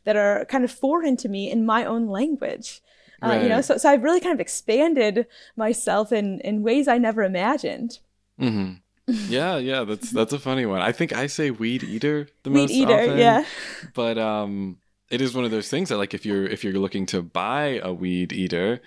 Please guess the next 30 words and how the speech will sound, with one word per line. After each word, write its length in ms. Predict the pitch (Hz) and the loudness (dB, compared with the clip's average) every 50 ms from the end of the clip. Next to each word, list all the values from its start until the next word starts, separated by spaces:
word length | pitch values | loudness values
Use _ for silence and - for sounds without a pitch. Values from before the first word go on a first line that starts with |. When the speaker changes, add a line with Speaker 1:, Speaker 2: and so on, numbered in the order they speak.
| - | -20
Speaker 1:
<laughs> 140 | - - - | -18 -10 -4
Speaker 2:
you, 480 | 262 277 240 247 - - 104 - 196 185 - | -4 -4 -4 -4 -4 -2 -2 -2 -2 -4 -4
you 100 | 208 202 | -6 -6
can't 260 | - - 127 117 101 | -2 0 0 0 -2
find 380 | - - - - 113 135 143 127 | -6 -10 -6 -4 -4 -2 -2 -2
it 100 | 110 98 | -4 -4
under 220 | 98 98 98 95 | -4 -4 -4 -2
that 240 | 90 92 90 85 82 | -2 -2 -2 -4 -4
name. 420 | 87 104 117 131 113 92 92 90 | -4 -2 -2 -2 -2 -2 -4 -4
Like, 160 | 92 95 92 | -4 -6 -2
it's, 300 | 101 98 92 - - - | -2 -2 -2 -2 -4 -6
it's 220 | - - 101 - - | -4 -4 -4 -4 -4
gonna 200 | - 107 101 95 | -4 -4 -4 -2
be 120 | 95 104 | -2 -4
called, 260 | 95 - 101 95 92 | -4 -2 -2 -2 -2
like, 140 | 98 98 - | -2 -4 -4
an 80 | 110 107 | -4 -4
edger 240 | 147 160 151 131 131 117 104 | -2 -2 -2 -2 -2 -2 0
or 180 | 101 101 95 95 | 0 0 -2 -2
a 40 | |
trimmer. 640 | 98 - - 160 147 135 131 120 110 104 104 107 110 | -4 -6 -4 -4 -2 -2 -2 -2 -2 -2 -2 -2 -4
You 180 | - - 143 143 | -2 0 0 0
know, 200 | 135 131 123 120 | 0 0 0 -2
like, 220 | 120 117 110 - - - - - - 185 - - - | -2 -4 -6 -10 -14 -20 -20 -18 -18 -20 -20 -18 -10
there's, 460 | - 131 120 117 117 110 107 - - - - | -6 -4 -2 -2 -2 -2 -4 -8 -10 -4 -2
there's 200 | 113 110 110 - | -2 -2 -2 -2
so 200 | - - 120 117 | -2 -2 -2 -2
many 200 | 117 113 110 107 | -2 -2 -2 -2
words, 600 | 101 104 104 104 101 101 98 92 - - - - - | -2 -2 0 0 0 -2 -2 -4 -6 -6 -6 -6 -4
uh, 460 | 107 98 95 92 92 90 90 87 87 | -2 -2 0 0 0 0 -2 -2 -4